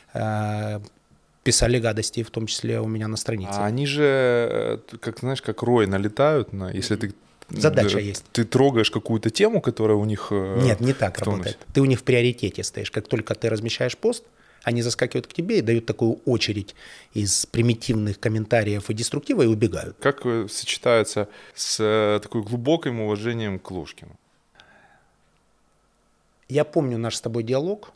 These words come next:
Speaker 1: э, в Фейсбуке. Я за людей дела. Ложкин — человек дела.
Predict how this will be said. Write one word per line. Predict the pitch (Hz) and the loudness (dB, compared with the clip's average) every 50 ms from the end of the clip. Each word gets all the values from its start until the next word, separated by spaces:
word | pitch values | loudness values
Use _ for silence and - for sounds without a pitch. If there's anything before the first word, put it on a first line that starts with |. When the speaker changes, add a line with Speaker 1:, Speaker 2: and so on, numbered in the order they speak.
| _ _ _ _ _ _ - | _ _ _ _ _ _ -18
Speaker 1:
э, | 107 107 107 104 104 104 104 101 101 | -16 -14 -12 -12 -12 -12 -12 -12 -12
в | 98 - | -14 -8
Фейсбуке. | - 123 110 101 104 104 85 - - 101 95 - _ _ _ _ _ _ _ _ _ _ - - _ _ _ _ _ _ _ _ _ _ _ _ _ _ _ _ _ _ _ _ _ _ _ _ _ _ | -8 -6 -6 -6 -10 -12 -14 -12 -14 -14 -14 -14 _ _ _ _ _ _ _ _ _ _ -20 -20 _ _ _ _ _ _ _ _ _ _ _ _ _ _ _ _ _ _ _ _ _ _ _ _ _ _
Я | - - 156 180 175 | -2 2 4 4 4
за | 131 120 | 4 0
людей | 123 123 113 127 123 110 | -2 -2 -2 -2 -2 -2
дела. | 95 92 92 78 76 80 - _ _ _ - - _ _ _ _ _ _ _ _ _ _ _ _ _ _ _ _ _ _ _ _ _ _ _ _ _ _ _ _ _ _ _ _ _ _ _ _ _ _ _ _ _ - | -4 -6 -10 -10 -12 -16 -18 _ _ _ -20 -20 _ _ _ _ _ _ _ _ _ _ _ _ _ _ _ _ _ _ _ _ _ _ _ _ _ _ _ _ _ _ _ _ _ _ _ _ _ _ _ _ _ 0
Ложкин — | 120 143 196 190 - 113 104 | 2 2 2 2 0 -6 -6
человек | - - 123 123 110 95 87 | -4 -2 -2 -2 -2 -4 -6
дела. | 82 85 82 - 95 | -10 -12 -12 -12 -16